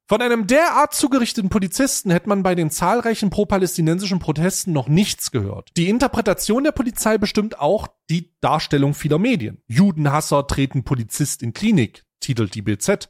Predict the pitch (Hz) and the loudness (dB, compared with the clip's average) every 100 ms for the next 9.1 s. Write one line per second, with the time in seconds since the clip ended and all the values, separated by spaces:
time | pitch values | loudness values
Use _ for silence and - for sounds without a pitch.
0 | - 147 147 135 - 196 214 202 156 147 | -2 0 2 0 0 0 2 0 0 0
1 | 143 160 - 143 202 196 - - 127 113 | 0 0 0 0 2 0 0 -2 -2 -2
2 | 117 147 190 160 - 113 107 131 139 240 | 0 2 2 0 -6 -8 -4 -2 0 2
3 | 262 262 254 175 147 131 123 139 - - | 2 2 0 -2 0 0 0 2 0 -2
4 | - - - 180 185 156 147 277 - - | -12 -16 -4 2 2 2 0 -2 -6 -10
5 | 175 185 185 208 180 - - - - 170 | -2 0 2 2 0 -4 -14 -18 -2 2
6 | 175 156 147 - 247 285 170 131 160 147 | 2 0 -2 -2 0 2 2 0 0 0
7 | 131 160 277 202 147 170 - 139 160 147 | 2 2 2 2 2 0 -4 0 2 2
8 | 147 233 240 175 - 175 196 196 - 269 | 0 -2 0 0 0 -2 -2 -2 -2 -4
9 | - | -6